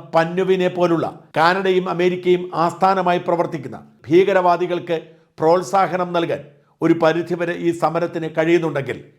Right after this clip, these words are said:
ആ സമരത്തിൻ്റെ ലക്ഷ്യം തന്നെ തെറ്റുമെന്ന് തീർച്ച. സിഖ് ഭീകരവാദികളുടെ പിന്തുണയോടെയാണ് രാജ്യത്തെ പ്രതിക്കൂട്ടിലാക്കാൻ ഈ സമരം നടത്തുന്നത് എന്ന ആരോപണം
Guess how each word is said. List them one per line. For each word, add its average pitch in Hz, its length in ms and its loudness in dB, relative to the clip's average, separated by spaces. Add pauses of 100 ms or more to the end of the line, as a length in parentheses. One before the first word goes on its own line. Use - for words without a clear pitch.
(400)
ആ 147 120 4 (240)
സമരത്തിൻ്റെ 160 600 0 (240)
ലക്ഷ്യം 160 360 -2 (100)
തന്നെ 151 200 0 (360)
തെറ്റുമെന്ന് 151 460 0
തീർച്ച. 143 240 -2 (680)
സിഖ് 170 300 2
ഭീകരവാദികളുടെ 165 760 2
പിന്തുണയോടെയാണ് 165 720 0 (580)
രാജ്യത്തെ 165 560 2
പ്രതിക്കൂട്ടിലാക്കാൻ 170 760 -2 (400)
ഈ 170 40 2 (100)
സമരം 165 340 -2
നടത്തുന്നത് 165 440 -2 (180)
എന്ന 160 120 -4 (120)
ആരോപണം 160 360 0